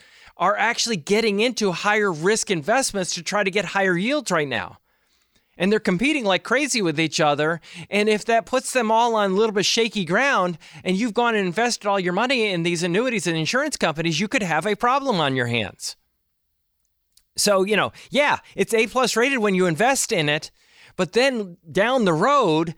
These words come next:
they start investing in things that are more speculative. There was one article I talked about not too long ago talking about how these insurance companies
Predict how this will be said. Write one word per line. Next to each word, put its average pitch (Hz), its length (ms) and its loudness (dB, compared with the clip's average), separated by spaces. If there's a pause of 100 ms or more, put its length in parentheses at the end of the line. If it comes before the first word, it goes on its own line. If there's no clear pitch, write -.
(140)
they 196 160 0
start 226 300 0
investing 208 500 0
in 190 80 -2
things 196 280 -2
that 185 100 -2
are 175 80 0
more 175 160 2
speculative. 190 1000 0 (1160)
There 180 160 0
was 226 160 0
one 220 420 0
article 180 400 0
I 170 80 2
talked 185 260 -2
about 170 200 0
not 170 180 -2
too 156 140 -2
long 208 280 0
ago 151 280 0
talking 175 320 -4
about 160 180 -4
how 160 160 -2
these 170 240 -2
insurance 202 380 -2
companies 147 500 -4